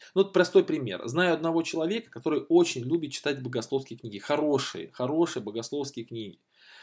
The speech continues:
Действительно, не еретичные, замечательные книги. Но если бы он меня спросил: "Денис, вот можно мне прочитать богословскую книгу?" Я бы сказал: "Нет". Он говорит: "Почему?" Я бы сказал, я бы сказал: "Иди домой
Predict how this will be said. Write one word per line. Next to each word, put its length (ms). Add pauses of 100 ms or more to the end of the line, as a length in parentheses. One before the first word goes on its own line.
(220)
Действительно, 580
не 180
еретичные, 640
замечательные 560
книги. 400 (380)
Но 520
если 340
бы 80
он 100
меня 120
спросил: 480
"Денис, 380
вот 200
можно 300
мне 180
прочитать 440
богословскую 560
книгу?" 200
Я 120
бы 60
сказал: 240
"Нет". 240 (400)
Он 120
говорит: 140
"Почему?" 340
Я 100
бы 60
сказал, 340
я 100
бы 60
сказал: 240
"Иди 160
домой 540